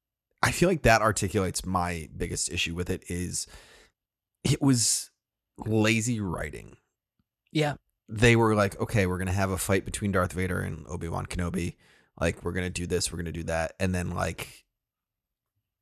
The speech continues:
Speaker 1: the, the story around it was just kind of there to get us to those spots. I did enjoy the, the story with, with Leia and all that kind of stuff, but I'm like,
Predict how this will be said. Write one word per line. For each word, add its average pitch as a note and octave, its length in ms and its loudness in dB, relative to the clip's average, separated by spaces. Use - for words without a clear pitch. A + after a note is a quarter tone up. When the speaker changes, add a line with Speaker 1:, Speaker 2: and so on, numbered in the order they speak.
Speaker 1:
the, A2 380 2
the G2+ 100 0
story A#2 540 4
around F#2+ 440 0
it B2+ 200 0
was G2 160 4
just - 160 0
kind G2+ 280 2
of E2 360 -6
there G2 360 6
to F#2 60 -2
get F2 180 -2
us E2+ 140 -2
to F2 120 -2
those D2 240 -2
spots. - 640 0
I B2+ 80 10
did D#3 220 8
enjoy F3 320 2
the, C#3 280 -6
the A#2+ 120 2
story G2+ 560 4
with, G2+ 300 -8
with G#2 240 2
Leia F2 460 0
and F#2+ 100 0
all F2 100 0
that F2 180 -2
kind E2+ 180 -4
of E2+ 80 -4
stuff, - 260 -4
but G2+ 140 4
I'm G2 160 4
like, G2 420 -2